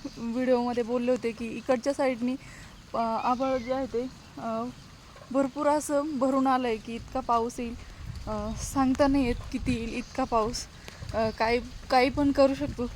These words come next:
इतका पाऊस येईल. तर, अ, तसंच झालं आहे. अ, इतका जबरदस्त पाऊस. अ, रात्रभर पाऊस चालू होता. जसं मी व्हिडिओ काढला आणि आ-, आतमध्ये गेले, जसे दोन तीन थेंब पडले होते, त्याच्यानंतर घरात गेल्यानंतर सहा वाजेचा जसा पाऊस सुरू झाला आहे,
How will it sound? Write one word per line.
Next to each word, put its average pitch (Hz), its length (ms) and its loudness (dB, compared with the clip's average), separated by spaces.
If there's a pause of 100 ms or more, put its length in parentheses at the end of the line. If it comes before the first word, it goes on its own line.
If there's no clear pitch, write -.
(140)
इतका - 320 -2
पाऊस 254 360 4
येईल. 233 160 -2 (640)
तर, 226 120 0
अ, 226 140 0 (120)
तसंच 285 300 2
झालं 262 340 2
आहे. 226 100 2 (600)
अ, 202 100 -6
इतका 226 320 -2
जबरदस्त 233 640 0
पाऊस. 254 360 2 (600)
अ, 226 360 2
रात्रभर 247 600 4
पाऊस 247 300 2
चालू 240 240 2
होता. 226 180 0
जसं 240 260 0
मी 247 140 0
व्हिडिओ 240 300 0
काढला 233 340 0
आणि 220 240 0
आ-, - 80 -6 (400)
आतमध्ये 240 420 2
गेले, 233 300 2
जसे 247 260 0
दोन 240 300 0
तीन 247 180 0
थेंब 247 200 2
पडले 240 360 0
होते, 220 240 2 (360)
त्याच्यानंतर 240 520 0
घरात 240 300 0
गेल्यानंतर 240 640 0 (300)
सहा 269 320 4
वाजेचा 233 440 4
जसा 262 260 0
पाऊस 233 380 2
सुरू 262 200 0
झाला 254 260 2
आहे, 208 100 0